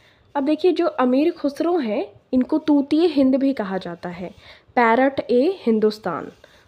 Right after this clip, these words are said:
तो ये इनकी कुछ बुक्स हैं, तुगलकनामा, नूहे सिपेहर और खजाहिन उल फतुह। तो ये तीनों ही बुक्स इनको ध्यान रखना है आपको। Who is the author of गीत गोविंद?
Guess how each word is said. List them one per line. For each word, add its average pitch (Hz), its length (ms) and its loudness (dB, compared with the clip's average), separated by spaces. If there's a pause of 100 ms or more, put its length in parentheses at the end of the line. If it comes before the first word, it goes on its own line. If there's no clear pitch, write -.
(160)
तो 220 60 0
ये 220 260 2
इनकी 247 380 0
कुछ 285 220 -4
बुक्स 254 360 -2
हैं, 339 200 -2
तुगलकनामा, 247 920 -2 (420)
नूहे 262 380 6
सिपेहर 220 640 -2 (380)
और 285 100 -2
खजाहिन 240 720 -2
उल 277 240 2
फतुह। 254 420 0 (760)
तो 220 60 -4
ये 214 200 -2
तीनों 285 340 0
ही 359 120 0
बुक्स 330 300 -4
इनको 277 260 0
ध्यान 202 260 -4
रखना 175 280 -14
है 170 120 -10
आपको। 175 320 -14 (1400)
Who 370 200 4
is 381 100 -2
the 359 220 2
author 330 260 -2
of 311 60 -6
गीत 269 340 -2
गोविंद? 285 440 0